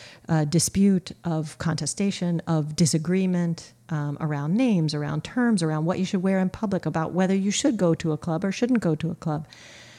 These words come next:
And, um, for me, that the misunderstanding about historical progression that, uh, that, like, people, s-, you know, that radic-,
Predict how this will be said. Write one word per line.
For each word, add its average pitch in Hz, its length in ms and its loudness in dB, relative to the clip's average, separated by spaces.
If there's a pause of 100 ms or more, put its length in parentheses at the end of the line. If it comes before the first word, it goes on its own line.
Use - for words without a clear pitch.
(220)
And, 180 380 4
um, 156 480 0 (680)
for - 280 0
me, 190 420 6 (120)
that 170 480 4 (500)
the 165 200 2
misunderstanding 160 1500 0 (140)
about 151 520 -4
historical 160 580 -2
progression 147 680 -4
that, 156 260 -2 (600)
uh, 147 480 -2 (380)
that, - 340 -2 (1120)
like, - 160 -4 (480)
people, 165 240 0
s-, - 160 -4 (160)
you 160 160 4
know, 156 320 -2
that - 180 0
radic-, 175 360 4